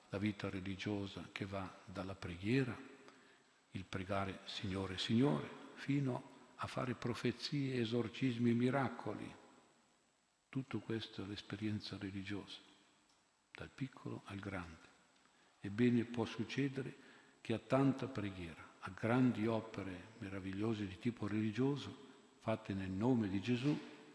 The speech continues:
segua poi una vita incoerente, una vita immorale, da gente che opera l'iniquità,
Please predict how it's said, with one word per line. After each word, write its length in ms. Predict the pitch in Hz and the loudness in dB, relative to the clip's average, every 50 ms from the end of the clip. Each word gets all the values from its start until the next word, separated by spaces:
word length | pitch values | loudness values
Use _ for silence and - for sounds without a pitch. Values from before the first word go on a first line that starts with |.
| - - - - - - - - _ | -20 -20 -20 -20 -20 -20 -20 -20 _
segua 400 | - - - 120 113 113 120 117 | -8 -2 0 0 0 0 -2 -4
poi 380 | - - 104 101 101 98 98 - - - - - - - | -2 0 0 0 0 0 -2 -6 -10 -18 -20 -20 -20 -4
una 200 | - 110 107 107 | 0 2 2 2
vita 360 | 107 95 92 87 - - 95 87 - | 2 -2 -4 -6 -6 -8 -8 -8 -6
incoerente, 880 | - 107 101 92 - - 98 95 95 87 80 73 - 80 87 - - - - - - _ _ _ _ _ _ _ _ _ - | -4 -4 -4 -4 -4 -4 -4 -4 -4 -6 -8 -10 -12 -14 -16 -16 -18 -20 -20 -20 -20 _ _ _ _ _ _ _ _ _ -2
una 180 | 120 104 101 | 0 0 0
vita 340 | 98 98 92 87 - - 87 - | 0 -4 -6 -6 -8 -10 -8 -4
immorale, 680 | - 110 101 98 98 101 92 87 78 73 - - - - - - - - - - - _ _ _ _ _ _ _ _ _ _ _ _ _ _ _ _ _ _ _ _ _ | -2 -2 0 0 0 0 -2 -4 -6 -8 -10 -12 -14 -16 -18 -20 -20 -20 -20 -20 -20 _ _ _ _ _ _ _ _ _ _ _ _ _ _ _ _ _ _ _ _ _
da 160 | - - 92 | -6 -6 -4
gente 520 | 92 98 113 127 135 131 123 - - 123 | 0 4 4 4 4 2 0 -2 -6 -8
che 180 | - - - - - | -6 -6 -8 -6 -6
opera 460 | - 104 101 98 - - 95 95 95 | -6 -8 -8 -8 -6 -6 -6 -4 -4
l'iniquità, 800 | 95 95 107 113 113 107 101 - - 98 - - - 82 78 - | 0 4 6 6 8 6 4 2 -4 -10 -10 -10 -10 -12 -12 -14